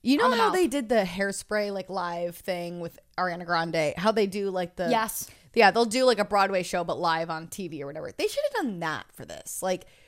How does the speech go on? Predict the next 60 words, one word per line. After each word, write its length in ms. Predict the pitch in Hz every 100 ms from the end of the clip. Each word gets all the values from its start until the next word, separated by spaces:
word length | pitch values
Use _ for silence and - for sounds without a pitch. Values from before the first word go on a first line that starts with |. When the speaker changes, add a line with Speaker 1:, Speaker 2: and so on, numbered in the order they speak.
| _
Speaker 1:
they 80 | 254
should 180 | 269 339
have 80 | 320
just 200 | 339 -
done 280 | 262 262 233
the 80 | 214
Speaker 2:
Mm. 120 | -
Speaker 1:
Broadway 420 | 208 226 226 220
play, 380 | 208 220 208 202
like, 220 | 180 156 - _ _ _ _ _ _
like, 180 | 190 -
filmed 400 | - 214 202 156
it. 160 | 131 233
Speaker 2:
Yeah. 440 | 220 208 208 208
Speaker 1:
You 60 | 208
know, 60 |
like 140 | 208 202
how 80 | 202
they 80 |
did 100 | 196
with 100 | 190
Hairspray 460 | 180 180 180 214 208
and 100 | 202
stuff. 240 | - 214 196
Like, 100 | 190
then 160 | 214
people 220 | 214 208 202
can 80 |
go 80 | 190
back 200 | 190 185
and 100 | 185
watch 200 | 180 190
it. 40 | 202
And 80 | 226
it's 140 | -
filmed 340 | - 311 370
like 160 | 220 185
a 40 |
movie. 420 | 180 214 277 160 185
It's 80 | 254
Speaker 2:
Yeah, 100 | 226
Speaker 1:
like, 140 | 214
Speaker 2:
yeah. 160 | 202 160
Speaker 1:
people 320 | 247 233 202
can 260 | - 190 160
watch 360 | 196 240 -
it, 300 | 165 139 - _
but 240 | 196 180 -
it's 240 | - 180 -
not, 560 | 190 202 208 196 180 -
<laughs> 80 | -
it 720 | - - 320 294 - 285 247
just 140 | 247
would 100 | -
have 20 |
Speaker 2:
Yeah. 100 | 226
Speaker 1:
been 160 | 208 208
so 160 | - 202
much 240 | 202 -
better. 320 | - - -